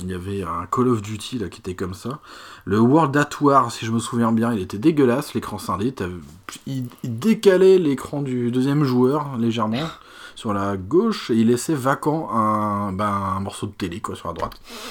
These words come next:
Speaker 1: Inoccupé, je trouve ça débile. Ils ont fait la même connerie pour le Résidu dévié, le
Speaker 2: Ouais.
Speaker 1: cinq, euh, si je ne m'abuse, aussi c'est ça. Euh, le six, euh, non, ils ont pas fait la même connerie sur le six, je crois.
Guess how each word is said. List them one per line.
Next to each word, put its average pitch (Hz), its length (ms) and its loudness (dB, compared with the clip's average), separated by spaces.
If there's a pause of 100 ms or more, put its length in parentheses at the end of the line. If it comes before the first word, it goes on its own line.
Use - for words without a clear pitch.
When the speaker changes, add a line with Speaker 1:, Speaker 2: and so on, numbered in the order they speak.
Speaker 1:
Inoccupé, 110 440 0
je - 60 -4
trouve 101 120 -10
ça - 80 -10
débile. 123 560 -2 (500)
Ils 107 160 -2
ont 117 40 0
fait 123 120 -2
la 120 60 2
même 113 200 2
connerie 123 300 2
pour 120 220 -4
le 101 160 0
Résidu 98 400 -6
dévié, 110 340 -2 (120)
le 95 100 -2
Speaker 2:
Ouais. 196 440 -8
Speaker 1:
cinq, 220 340 -2 (520)
euh, 277 340 -2
si - 120 -8
je 127 80 -6
ne 117 60 0
m'abuse, 117 260 -4
aussi 107 280 -10
c'est 82 120 -16
ça. - 240 -12 (720)
Euh, 107 560 0
le 107 140 0
six, - 560 -10
euh, 110 180 -2
non, 170 180 -2
ils 185 120 -2
ont - 20 -8
pas 156 120 -8
fait 190 100 -4
la 175 60 -2
même 156 100 -6
connerie 123 240 -4
sur 110 140 -14
le - 40 -16
six, - 300 -14
je - 80 -20
crois. - 160 -20